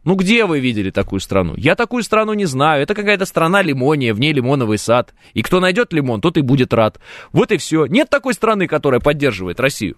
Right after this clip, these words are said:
Вот её нет, и всё. Ну, если только Венесуэла. Но опять же, Венесуэла почему поддерживает Россию? Потому что Мадуро в определённый момент чуть не вынесли.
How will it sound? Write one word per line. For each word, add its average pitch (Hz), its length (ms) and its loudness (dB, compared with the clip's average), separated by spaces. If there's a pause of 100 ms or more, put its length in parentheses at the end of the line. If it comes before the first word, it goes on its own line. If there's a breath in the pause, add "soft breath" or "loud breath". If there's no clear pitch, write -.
Вот 170 160 0
её 240 160 4
нет, 269 240 2
и 180 40 -4
всё. 160 340 0 (280 loud breath)
Ну, 196 100 4
если 247 280 2
только 233 240 -2
Венесуэла. 214 680 2 (140)
Но 254 120 2
опять 277 300 0
же, 151 80 -4
Венесуэла 190 520 0
почему 226 340 0
поддерживает 117 580 0
Россию? 113 360 -2
Потому 175 200 -2
что 208 200 0 (160 loud breath)
Мадуро 220 500 2
в 185 60 2
определённый 190 540 0
момент 214 520 0
чуть 180 220 0
не 208 100 4
вынесли. 190 540 0